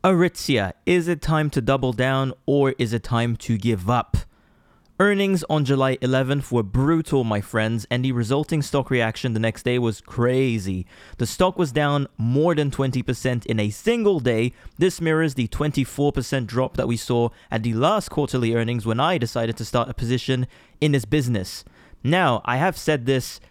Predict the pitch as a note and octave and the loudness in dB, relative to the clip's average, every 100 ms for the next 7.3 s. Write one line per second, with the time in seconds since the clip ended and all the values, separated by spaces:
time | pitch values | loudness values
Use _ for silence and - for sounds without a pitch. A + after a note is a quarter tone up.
0 | - B2+ - C#3 - B2+ - B2+ A#2+ G2+ | -4 -4 -2 -4 0 -2 0 -4 -2 -4
1 | - D#3+ E3+ F3+ C3 C3 C3+ C3 A2+ G#2+ | -2 -2 0 -2 0 0 0 -2 0 0
2 | A2 A#2 G#2+ B2+ D3+ C#3 B2+ - B2+ G3+ | 0 0 0 0 0 -2 -2 -2 0 2
3 | D3 D3+ - - - - B3 - - A#3 | 2 0 -6 -20 -2 0 0 -2 -4 0
4 | C4+ B3 A3 A#3 B3 F#3 - G3+ F#3 - | 0 0 0 2 2 0 0 -2 -2 -6
5 | G#2+ E3 C4 G3+ A2+ G2+ - - - C3+ | -4 0 2 2 2 0 -8 -10 -2 0
6 | C#3 F#3+ F#3 D3 C3 - D3 C#3 A#2 D3 | 2 0 -2 -4 -2 0 0 0 0 -2
7 | - C#3 B2+ | -2 -2 -2